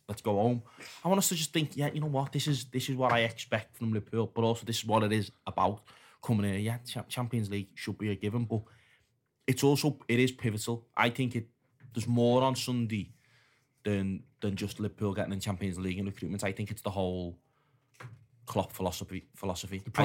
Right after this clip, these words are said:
Speaker 2: project.
Speaker 1: I think you're saying to Klopp, "Well, I give you another year to even get into the Champions League." And I think before long, Klopp's thinking to himself, "Well, hang on, my ability to impact some change at this club is, is getting further and further away,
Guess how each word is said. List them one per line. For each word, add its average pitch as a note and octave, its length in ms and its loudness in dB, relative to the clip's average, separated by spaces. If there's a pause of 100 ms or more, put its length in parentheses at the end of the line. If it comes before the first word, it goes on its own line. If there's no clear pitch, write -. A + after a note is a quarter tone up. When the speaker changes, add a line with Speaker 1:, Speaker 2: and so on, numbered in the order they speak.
Speaker 2:
project. A2+ 240 2
Speaker 1:
I B2 60 6
think A#2 220 -2
you're A2+ 60 -4
saying A2+ 220 2
to G2+ 80 -4
Klopp, G#2 400 2 (360)
"Well, G2+ 120 -2
I F#2 240 0
give G#2 160 -2
you A2 80 -2
another G2+ 360 -4
year G#2 260 0
to G#2+ 140 -6
even G2 180 -6
get G2 140 -4
into G2 140 -12
the - 60 -16
Champions G2+ 500 -8
League." F#2+ 180 -6
And G2+ 80 -2
I G#2+ 80 0
think A2 200 -6
before G2 300 -4
long, F#2 340 -4
Klopp's - 340 -6
thinking F#2+ 200 -6
to - 80 -10
himself, G2 340 -4
"Well, G2 120 -2
hang G2 120 -4
on, F2+ 140 -4 (1000)
my F#3+ 220 0
ability F#2 500 -4
to G2+ 140 -8
impact F#2 360 -8
some F#2+ 120 -8
change F#2 340 -6
at - 60 -14
this F#2 140 -8
club F2+ 240 -6 (280)
is, F2 260 -8
is G2+ 140 -8
getting - 180 -8
further F2+ 280 -6
and F2+ 100 -6
further E2 280 -6
away, E2+ 240 -4